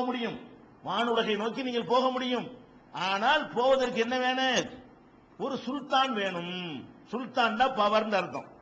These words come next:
ராஜாவை கூட சுல்தான்ங்கிறாங்கல்ல. ஏன் சுல்தான்ங்கிறாங்க? அவர்கிட்ட பவர் இருக்கனால தான், அதிகாரம் அவர்கிட்ட இருக்கனால அதை சுல்தான்ங்கிறாங்க. அப்ப சுல்தானா என்னது?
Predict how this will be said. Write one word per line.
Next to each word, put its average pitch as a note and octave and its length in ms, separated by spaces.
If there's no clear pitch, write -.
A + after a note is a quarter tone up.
ராஜாவை A#3 440
கூட A#3 160
சுல்தான்ங்கிறாங்கல்ல. G#3 800
ஏன் A#3 220
சுல்தான்ங்கிறாங்க? G#3 560
அவர்கிட்ட F#3+ 220
பவர் G#3+ 260
இருக்கனால F#3 340
தான், C3+ 160
அதிகாரம் A3+ 400
அவர்கிட்ட G3+ 200
இருக்கனால G3+ 360
அதை G#3 220
சுல்தான்ங்கிறாங்க. F#3 640
அப்ப F#3 180
சுல்தானா C4 480
என்னது? B3 320